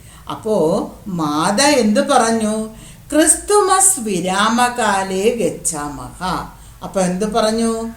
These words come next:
ക്രിസ്തുമസ് വിരാമകാലേ, ക്രിസ്തുമസിന്റെ അവധിക്ക് നമുക്ക് പോവാം. അപ്പൊ നീരജ് എന്താണ് ചോദിച്ചത്? കഥ വിനോദയാത്രാർത്ഥം ഗച്ഛാമഹ, നമ്മൾ എപ്പോഴാ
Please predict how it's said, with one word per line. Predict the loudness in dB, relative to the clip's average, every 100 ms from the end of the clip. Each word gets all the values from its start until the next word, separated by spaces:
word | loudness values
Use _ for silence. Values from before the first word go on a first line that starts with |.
| -16 -20 -12 -2
ക്രിസ്തുമസ് | 0 0 -2 0 4 6 6 4 0 -4 -14 -8
വിരാമകാലേ, | -6 -2 0 2 2 2 0 -2 -4 -2 0 0 0 -6 -16 -18 -2
ക്രിസ്തുമസിന്റെ | 0 0 0 2 4 4 2 0 0
അവധിക്ക് | 0 0 -2 -2 2 2 2 -4 -12 -10
നമുക്ക് | -4 -2 -2 -4
പോവാം. | 0 2 2 2 -2 -6 -10
അപ്പൊ | -2 0
നീരജ് | 2 0 2 2 4
എന്താണ് | 2 2 2 0 2
ചോദിച്ചത്? | 2 2 4 4 6 4 2 -2 -14 -18 -12 -2
കഥ | 0 2 4 4 6 6 4 2 -6 -10 -6
വിനോദയാത്രാർത്ഥം | -2 0 4 4 4 4 6 4 4 6 6 4 0 0
ഗച്ഛാമഹ, | 2 2 2 2 2 2 0 2 2 0 -6 -18 -8
നമ്മൾ | -4 0 2 4
എപ്പോഴാ | 2 2 2 4 6 4